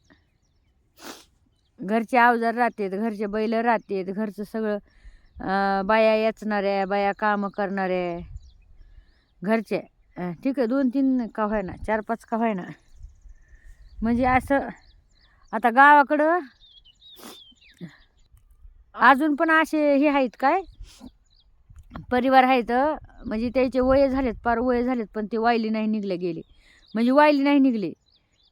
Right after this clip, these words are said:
अं, एकत्र आहेत. भले ठीक आहे, अं, म्हणजे ह्या पिढीमध्ये किती आ-, आचामाची गोष्ट आहे, अजून पण आहेत बरं का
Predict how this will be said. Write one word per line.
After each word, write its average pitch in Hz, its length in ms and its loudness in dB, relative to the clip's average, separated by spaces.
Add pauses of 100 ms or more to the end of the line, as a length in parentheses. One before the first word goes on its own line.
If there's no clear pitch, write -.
अं, 185 240 -6
एकत्र 247 460 0
आहेत. 226 300 -2 (800)
भले 190 340 -4
ठीक 262 260 -4
आहे, 254 100 0 (720)
अं, 170 720 -6 (1400)
म्हणजे 208 220 -4
ह्या 247 180 4 (100)
पिढीमध्ये 294 460 2 (680)
किती 302 280 -2
आ-, 269 240 4
आचामाची 262 560 0
गोष्ट 240 320 -4
आहे, 180 140 -8 (140)
अजून 247 320 2
पण 269 140 -2
आहेत 294 180 0
बरं 311 140 -6
का 269 100 -10